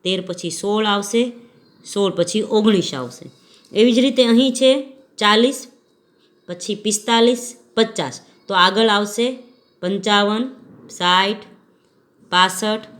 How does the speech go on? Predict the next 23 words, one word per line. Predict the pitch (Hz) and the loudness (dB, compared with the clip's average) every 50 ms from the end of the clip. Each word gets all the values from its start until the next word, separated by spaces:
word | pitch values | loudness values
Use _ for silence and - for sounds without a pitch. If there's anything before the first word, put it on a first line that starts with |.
| - - - | -20 -12 -8
સિત્તેર | 202 202 202 - - 208 202 180 | -8 -8 -6 -4 -4 -4 -2 -2
અને | 175 180 185 214 247 233 196 - - | -4 -4 -4 -4 -6 -10 -14 -10 -4
પંચોતેર. | 202 214 214 - - 160 139 - 127 117 117 - _ _ _ _ - - _ _ _ | -2 0 0 0 -2 -4 -4 -6 -10 -12 -14 -16 _ _ _ _ -20 -20 _ _ _
પછી | - 214 214 - 247 240 | -6 -4 -2 -2 -2 -2
છે | - 269 277 311 294 - - - - _ _ _ _ _ _ _ _ - - 185 185 175 | 0 2 0 0 0 -6 -12 -20 -20 _ _ _ _ _ _ _ _ -18 -10 -8 -6 -2
ચાલીસ | 208 214 214 226 233 233 226 - | 0 2 4 4 4 2 0 -2
ને | 214 202 202 202 180 | -6 -8 -8 -8 -4
દસ, | 185 202 208 202 - - - | -4 -4 -4 -4 -8 -10 -12
પચાસ, | 220 214 - 196 170 170 - - - _ _ _ _ _ _ _ | -12 -10 -10 -10 -10 -10 -12 -18 -20 _ _ _ _ _ _ _
તો | - 175 | -8 -4
દસ | 175 190 220 233 220 | 0 2 2 2 2
દસની | 214 233 233 233 240 233 247 247 262 254 - - - - _ - | 2 0 0 2 2 2 2 2 0 -2 -6 -12 -20 -20 _ -6
અંક | 190 208 220 - | -2 -2 -2 -2
છોડીને | - - 214 214 214 220 214 214 214 208 | -2 -2 0 4 4 4 4 2 -2 -2
કૂદે | 208 233 247 220 214 175 160 | -2 0 2 4 4 4 4
છે, | - 165 | 0 -6
તો | 156 - 156 143 156 - _ - | -10 -10 -10 -12 -12 -18 _ -10
ચાલીસ, | - 190 190 196 208 226 233 233 - - | -4 -2 -2 0 0 -2 -2 -4 -8 -10
પચાસ, | 190 196 - - 226 226 233 233 - - | -10 -10 -6 -6 -6 -6 -6 -8 -10 -8
સાઠ, | 196 180 185 202 220 208 - - - _ _ _ _ | -4 -4 -4 -4 -4 -8 -12 -20 -20 _ _ _ _
સિત્તેર, | - - 185 - - - - 226 - - - | -14 -14 -14 -6 0 2 2 2 2 0 -4
એંસી, | 170 180 175 175 - 214 240 262 - - _ _ _ _ _ _ _ _ - | -4 -4 -4 -4 -6 -8 -8 -8 -10 -14 _ _ _ _ _ _ _ _ -4
નેવું. | 165 190 202 185 156 127 117 | 0 2 4 4 2 0 -4